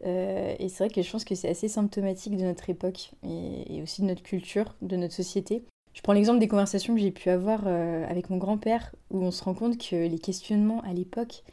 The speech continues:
n'étaient pas du tout les mêmes. Même, euh, sans avoir besoin de remonter aussi loin, euh, même, euh, tout simplement, euh, au niveau de nos parents, c'est vrai que les choses, elles semblaient plus fluides, alors que je pense, euh, que tout le monde,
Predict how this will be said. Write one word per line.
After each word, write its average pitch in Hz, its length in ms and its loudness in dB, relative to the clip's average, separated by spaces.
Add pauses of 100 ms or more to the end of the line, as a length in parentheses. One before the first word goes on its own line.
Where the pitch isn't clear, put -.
(160)
n'étaient 165 280 -8 (140)
pas 269 180 0
du 220 140 -2
tout - 180 -8
les 233 120 0
mêmes. 233 240 2 (300)
Même, 254 260 10
euh, 202 160 8
sans 190 220 2
avoir 190 180 6
besoin 190 220 2
de 208 80 6
remonter 190 340 0
aussi 190 280 -2
loin, 254 260 2
euh, 175 180 0
même, 180 380 -2
euh, - 20 -10 (180)
tout - 80 -16
simplement, 196 440 0
euh, 180 240 0
au 185 60 0
niveau 185 200 2
de 185 60 4
nos 180 140 2
parents, 196 360 2 (260)
c'est - 120 2
vrai 254 100 4
que 226 60 6
les 185 60 6
choses, 277 220 2
elles 196 80 4
semblaient 170 280 -2
plus 233 260 -6
fluides, 240 480 -2 (240)
alors 180 220 -2
que 196 100 -4
je 180 80 -6
pense, - 420 -2
euh, 175 200 -4
que - 160 -14
tout - 180 -6
le 220 80 4
monde, 226 280 2